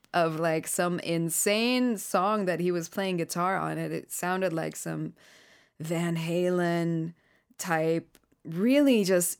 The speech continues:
insane and just perfectly, perfectly played. Um, and, uh,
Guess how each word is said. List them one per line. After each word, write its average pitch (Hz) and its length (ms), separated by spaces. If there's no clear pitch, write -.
insane 214 840
and 190 360
just 175 320
perfectly, 247 680
perfectly 196 500
played. 170 480
Um, 151 480
and, 185 340
uh, 170 360